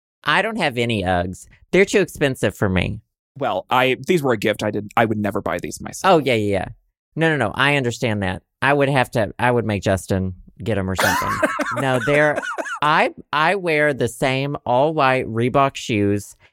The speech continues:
Speaker 1: And when I'm
Speaker 2: Mm.
Speaker 1: done with them, I, I wait until they have 'em once again in the sale section at D S W, and I go buy another pair after they turn, like, brown.
Speaker 2: Exactly.
Speaker 1: So
Speaker 2: I'm very much that
Speaker 1: that's
Speaker 2: way.
Speaker 1: where
Speaker 2: If
Speaker 1: I'm
Speaker 2: I,
Speaker 1: at.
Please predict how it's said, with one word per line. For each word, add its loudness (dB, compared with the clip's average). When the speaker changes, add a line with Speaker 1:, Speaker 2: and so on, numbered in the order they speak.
Speaker 1:
And -4
when 0
I'm 2
Speaker 2:
Mm. -2
Speaker 1:
done 2
with -6
them, 0
I, 0
I 4
wait 0
until 0
they 4
have 2
'em 0
once 0
again 0
in -2
the -2
sale 2
section -2
at -2
D 2
S 0
W, 2
and -4
I 0
go 0
buy 0
another 0
pair 0
after -2
they 0
turn, -2
like, -2
brown. 0
Speaker 2:
Exactly. 0
Speaker 1:
So 0
Speaker 2:
I'm 4
very 0
much -6
that -2
Speaker 1:
that's 2
Speaker 2:
way. -4
Speaker 1:
where 0
Speaker 2:
If 4
Speaker 1:
I'm 6
Speaker 2:
I, 2
Speaker 1:
at. -6